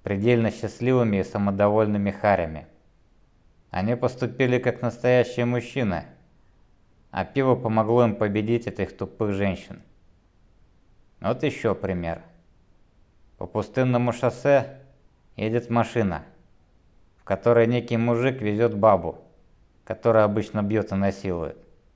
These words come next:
Наконец она ему надоедает, и он хорошим, настоящим мужским пинком вышвыривает её из машины. Девушка встаёт, грызёт леденец, и ей приходит в голову отличная идея.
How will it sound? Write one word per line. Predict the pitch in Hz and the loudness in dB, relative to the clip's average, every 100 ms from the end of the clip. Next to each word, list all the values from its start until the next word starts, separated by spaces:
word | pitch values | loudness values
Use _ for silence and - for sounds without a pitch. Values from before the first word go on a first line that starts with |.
| _ _ _ _ _ _ - | _ _ _ _ _ _ -16
Наконец | 92 127 156 151 127 | -6 -2 -2 -2 -2
она | 127 | 0
ему | 127 120 | 2 2
надоедает, | 120 110 113 107 101 90 78 - - _ _ _ _ _ _ _ - | 2 2 4 4 4 2 0 -6 -20 _ _ _ _ _ _ _ -4
и | 104 | 0
он | 127 | 0
хорошим, | 127 127 139 135 - 85 - - _ - | 2 4 6 4 2 -8 -8 -20 _ -8
настоящим | 101 - 117 127 127 131 104 | -8 -2 2 4 2 0 -2
мужским | 107 104 - 123 107 | -2 -6 -8 -4 -4
пинком | - 107 104 135 123 - - - _ _ _ | -2 -6 0 2 0 -4 -18 -20 _ _ _
вышвыривает | 95 95 - 120 120 113 110 | -6 -6 0 2 4 4 2
её | 110 | 0
из | 104 | 0
машины. | 98 110 - 101 90 - - _ _ _ _ _ _ _ _ _ _ _ _ _ | 0 0 0 -4 -6 -8 -16 _ _ _ _ _ _ _ _ _ _ _ _ _
Девушка | - 135 156 - - | -2 2 2 0 -8
встаёт, | - 104 110 127 131 - - - _ _ | -2 0 4 4 2 -4 -18 -20 _ _
грызёт | 98 98 110 139 | -6 -2 -2 -2
леденец, | 110 101 101 110 131 131 - - - _ _ _ _ _ - | -4 -2 0 2 0 -2 -12 -20 -20 _ _ _ _ _ -6
и | 104 | -2
ей | 151 | -2
приходит | 151 131 143 135 131 | -2 -6 -4 -2 -2
в | 117 | 0
голову | 127 139 127 | 4 4 6
отличная | 127 127 127 123 120 123 | 4 2 -6 -4 -4 -4
идея. | 120 123 98 80 | -2 0 2 0